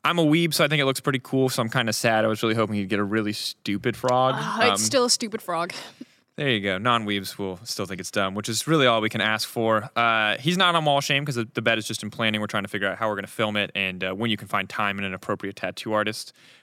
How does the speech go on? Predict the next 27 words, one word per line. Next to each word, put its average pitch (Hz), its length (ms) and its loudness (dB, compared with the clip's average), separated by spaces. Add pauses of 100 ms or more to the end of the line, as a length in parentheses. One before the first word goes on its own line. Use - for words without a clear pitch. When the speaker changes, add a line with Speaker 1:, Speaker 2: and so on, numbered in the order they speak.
Speaker 1:
Realistically, 160 840 2
I 107 160 0
think 104 200 -4
one 113 120 2
of 104 80 2
us 120 140 4
should 147 160 -2
have 135 80 -4
just 139 140 -2
given 143 180 0
him 139 60 -2
the 143 100 0
tattoo 147 380 2
'cause - 140 -8
that's 107 200 -2
way 107 140 0
funnier, 143 420 0
but 104 240 0 (340)
it's 98 200 -12
very 104 280 2
unhygienic 101 600 -2
and 98 120 -6
we're 101 120 -8
not 101 340 -8
trained, 113 400 0
so 101 240 -2
I, 104 160 -4